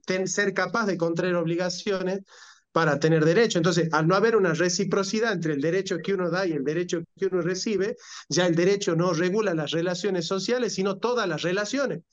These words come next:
Ahora, si todas las relaciones son derechos, relaciones de derecho, ya no hay relaciones de derecho, porque de suyo, dice Hegel, cuando la relación es total, es una negación de la realidad. ¿Me entendés? Entonces, no, no puede ser toda relación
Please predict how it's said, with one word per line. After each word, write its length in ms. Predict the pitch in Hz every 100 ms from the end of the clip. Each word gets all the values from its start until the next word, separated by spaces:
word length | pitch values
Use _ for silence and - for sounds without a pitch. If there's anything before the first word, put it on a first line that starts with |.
| - -
Ahora, 160 | 185 175
si 200 | 160 165
todas 260 | 233 277 240
las 160 | 185
relaciones 560 | 185 208 202 233 185 160
son 180 | 190 185
derechos, 460 | 185 202 202 160 165 147
relaciones 560 | 156 165 175 147 202 165
de 140 | 151
derecho, 400 | 175 185 170 202 214 - - -
ya 140 | - 190
no 60 |
hay 100 | 269
relaciones 480 | 202 202 202 226 190
de 120 | 156
derecho, 440 | 160 269 269 - 131
porque 240 | 160 160 143
de 100 | 135
suyo, 440 | - 254 214 214
dice 240 | 180 185 175
Hegel, 500 | 170 202 175 175 175 - - -
cuando 280 | - 180 165
la 140 | 156 151
relación 460 | 170 190 196 226
es 100 | 196
total, 460 | 196 214 233 208 208 190
es 100 | 180
una 180 | 165
negación 560 | 156 175 185 185 214 208
de 100 | 165
la 120 | 139
realidad. 500 | 131 139 175 254 202 - _ _ _ _ _ _ _
¿Me 160 | 131 135
entendés? 360 | 131 135 185
Entonces, 320 | 185 165 165
no, 180 | 156 151
no 200 | 147 175
puede 280 | 262 269 190
ser 340 | - 208 190 175
toda 320 | 240 247 202
relación 600 | 175 190 208 208 233 254